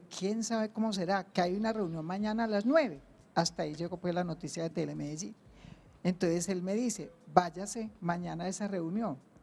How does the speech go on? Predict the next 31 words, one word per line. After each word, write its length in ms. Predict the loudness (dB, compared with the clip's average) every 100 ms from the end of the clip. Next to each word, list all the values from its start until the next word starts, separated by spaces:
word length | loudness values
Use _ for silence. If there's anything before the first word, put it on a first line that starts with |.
| -20 -20 -6 0
Y 100 | 2
yo 380 | 4 4 2 0
ese 340 | 0 0 2 4
día, 300 | 4 2 0
sábado, 540 | 0 0 0 -2 -6 -14 -20 -4
diez 300 | 0 0 0
de 160 | 0 0
septiembre, 600 | -2 -4 -2 -2 -4 -10 -20 -20 -20 -20 -20 -4
me 220 | 4 6 6
fui 140 | 2
para 240 | 2 4 4
allá 240 | 4 4
y 60 | 4
cuando 280 | 2 2
llegué, 460 | 0 2 4 2 0 -10 -20 -20 -20 -20 -2
todo 180 | 2 4
el 60 | 2
mundo 220 | 0 0
matriculado, 1000 | 0 -4 -8 -4 -2 0 0 0 0 0
anotado, 460 | -2 -4 -2 -2 -2
y 40 |
yo 160 | -4 -6
no. 200 | -6 -10 -16 -20 -20 -20 -20 -4
Entonces 320 | 4 4 4
una 440 | 2 2 4 2 2
trabajadora 340 | 2 0 0
social 220 | -2 0 4
muy 180 | 4
querida, 460 | 4 0 -2 -4 -10 -18 -8
Astrid 460 | -2 -2 -2 -4 -2
Hoyos, 460 | -4 -8 -16 -20